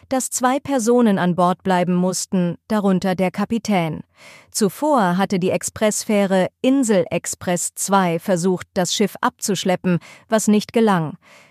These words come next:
Die Deutsche Gesellschaft zur Rettung Schiffbrüchiger hat anschließend acht Passagiere vom Beerdigungsschiff gerettet.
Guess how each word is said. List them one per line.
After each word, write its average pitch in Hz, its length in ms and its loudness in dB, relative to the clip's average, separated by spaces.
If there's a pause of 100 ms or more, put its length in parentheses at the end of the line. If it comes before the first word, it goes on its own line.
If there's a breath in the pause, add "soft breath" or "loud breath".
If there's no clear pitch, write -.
(260 soft breath)
Die 208 100 0
Deutsche 247 380 0
Gesellschaft 180 640 0
zur 170 240 0
Rettung 190 360 0
Schiffbrüchiger 196 840 0
hat 202 200 -2
anschließend 254 760 0
acht - 320 -4
Passagiere 196 640 0
vom 208 200 0
Beerdigungsschiff 180 920 0
gerettet. 175 640 -4